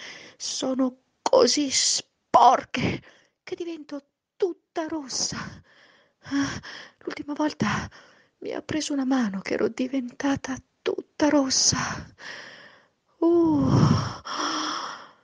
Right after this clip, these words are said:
manca poco che svengo. Mi ha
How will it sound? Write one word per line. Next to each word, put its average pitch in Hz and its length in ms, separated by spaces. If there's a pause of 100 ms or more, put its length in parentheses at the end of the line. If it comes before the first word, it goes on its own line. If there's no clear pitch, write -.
(240)
manca 320 420
poco 302 380
che 302 200
svengo. 311 1040 (1900)
Mi 302 160
ha 269 140